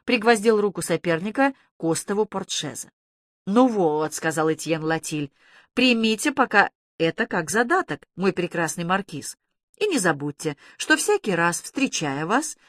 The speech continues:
я буду делать то же". Латиль выглядел неплохо.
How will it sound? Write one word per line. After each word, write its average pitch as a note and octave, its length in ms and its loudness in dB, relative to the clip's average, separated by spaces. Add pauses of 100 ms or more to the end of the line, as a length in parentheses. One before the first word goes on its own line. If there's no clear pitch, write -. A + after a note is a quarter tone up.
(100)
я E3 180 -2
буду C#3+ 260 -8
делать A#3+ 560 -4 (280)
то C#3+ 180 -4
же". B2 200 -12 (960)
Латиль G#3 560 6 (240)
выглядел F3+ 720 0
неплохо. - 720 -10